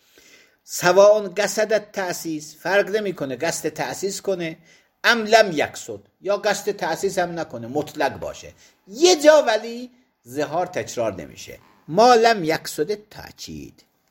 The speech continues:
مادامی که قصد تأکید نکرده باشد. اگر قصد تأکید داره نه، زهار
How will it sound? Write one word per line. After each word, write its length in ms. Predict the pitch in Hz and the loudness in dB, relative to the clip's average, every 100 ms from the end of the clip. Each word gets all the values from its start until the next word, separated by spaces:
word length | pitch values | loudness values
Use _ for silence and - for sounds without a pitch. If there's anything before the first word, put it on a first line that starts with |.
| _ 107 | _ -8
مادامی 640 | 127 143 143 196 226 214 | 0 2 4 2 0 -6
که 360 | 190 214 240 233 _ _ _ - | -2 2 2 0 _ _ _ -4
قصد 640 | 185 196 - - - 117 | -2 0 -2 -6 -8 -10
تأکید 680 | - 98 98 - - 226 233 - | -10 -12 -10 -10 -10 -10 -10 -8
نکرده 480 | 107 - 71 - - | -8 -8 -16 -18 -20
باشد. 540 | 50 - - _ _ _ _ _ _ _ _ _ _ _ _ _ _ _ _ _ | -20 -20 -20 _ _ _ _ _ _ _ _ _ _ _ _ _ _ _ _ _
اگر 340 | 190 214 226 - | 4 6 4 4
قصد 280 | 208 - 226 | 0 0 -4
تأکید 500 | 220 208 202 226 - | -2 -2 -2 -10 -4
داره 260 | 233 269 | -2 0
نه، 220 | 269 151 107 | 0 -2 -4
زهار 560 | - 135 139 208 208 | -6 -6 -2 -2 -2